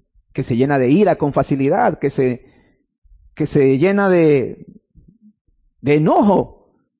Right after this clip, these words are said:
Por eso, la amonestación que está haciendo Santiago es,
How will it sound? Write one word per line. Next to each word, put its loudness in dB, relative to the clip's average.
Por -2
eso, -2
la -2
amonestación 0
que -4
está -2
haciendo -2
Santiago 0
es, -2